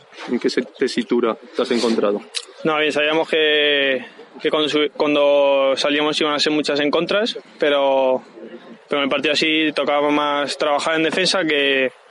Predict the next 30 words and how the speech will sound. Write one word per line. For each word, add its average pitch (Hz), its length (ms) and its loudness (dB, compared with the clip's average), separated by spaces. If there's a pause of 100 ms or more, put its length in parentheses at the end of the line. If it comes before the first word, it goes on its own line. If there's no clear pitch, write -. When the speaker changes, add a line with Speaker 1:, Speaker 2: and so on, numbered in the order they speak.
(100)
Speaker 2:
que 147 120 -2
pensar 147 280 0
en 147 60 -2
ataque, 156 360 0
y 156 140 2
luego 139 220 2
ya 143 100 2
cuando 139 500 2
robásemos 165 640 0 (200)
había 151 180 0
que 139 80 0
pensar 151 280 0
en 151 80 0
ataque 165 240 0
lo 160 60 0
ma-, 151 200 0
lo 143 180 0
máximo 156 300 0
posible, 190 340 0
pero 151 380 2 (260)
sabíamos 151 320 -2
que 147 60 0
iba 143 60 2
a - 20 -6
ser 139 100 -4
complicado. 135 380 -2 (400)
Speaker 1:
¿Cuál 120 160 2
era 143 280 2
la 131 200 0
clave 123 420 2